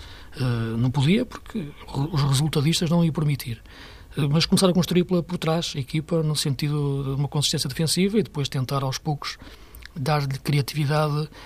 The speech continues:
eh, atacante. Mesmo assim, eh, eu penso que a equipa pode melhorar, sobretudo com a entrada de Godelli, porque o meio-campo continua muito difícil.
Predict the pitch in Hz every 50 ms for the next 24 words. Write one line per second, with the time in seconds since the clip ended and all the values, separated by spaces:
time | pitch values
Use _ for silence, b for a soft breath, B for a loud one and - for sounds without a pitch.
0 | B B B B B B B - - 151 160 131 - 165 - - 143 117 104 -
1 | - - - - 127 127 135 143 131 127 151 147 - - 175 165 165 170 175 185
2 | 185 185 180 180 - 185 175 175 175 180 180 180 185 156 123 - 160 147 - -
3 | 156 143 139 - 160 135 - 131 - 165 139 143 156 156 160 185 196 190 - -
4 | 135 120 147 - - 151 143 - 156 143 139 143 143 160 143 160 160 170 185 185
5 | B B B B B B B B B B B - - 147 123 - 143 147 143 131
6 | - - 151 131 - - 123 147 139 147 139 147 147 139 - - 143 - - 170
7 | 165 - 185 160 147